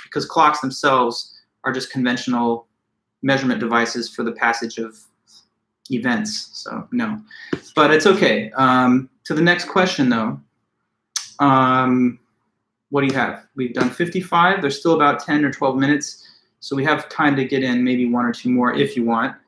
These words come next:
But you'll just direct me to the one that you think we should speak on next. Sixty-eight, Tina? Okay. Argument from causal closure.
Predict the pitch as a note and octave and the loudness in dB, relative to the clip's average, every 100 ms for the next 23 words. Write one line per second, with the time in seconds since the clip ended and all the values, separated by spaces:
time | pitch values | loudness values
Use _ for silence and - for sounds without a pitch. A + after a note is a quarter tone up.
0 | _ _ _ _ _ - _ B2 B2 C3+ | _ _ _ _ _ -20 _ -4 2 4
1 | C3 - B2+ - B2+ A#2+ A#2 B2 A2+ - | 2 0 -6 -2 0 0 2 0 0 -2
2 | A#2 A2+ A#2 A#2 - - A2+ G#2+ A#2 A#2 | -4 -2 0 0 -2 -6 -4 -2 -4 -4
3 | - - A#2 A#2 A2+ A#2 A2 - - _ | -8 -6 -4 -2 0 0 -2 -10 -18 _
4 | _ _ - - D#3 D3+ D3+ D3+ - E3+ | _ _ -8 -6 -2 4 6 6 4 4
5 | E3+ F3 - - B2 - G2+ - - _ | 4 2 -4 -10 -10 -8 -10 -12 -18 _
6 | _ _ _ _ _ _ _ - - E3 | _ _ _ _ _ _ _ -10 0 4
7 | D#3+ F3+ - D3+ - E3 E3 D3 - D3+ | 6 6 6 2 6 4 6 2 4 4
8 | C#3 A#2+ - | 4 0 -8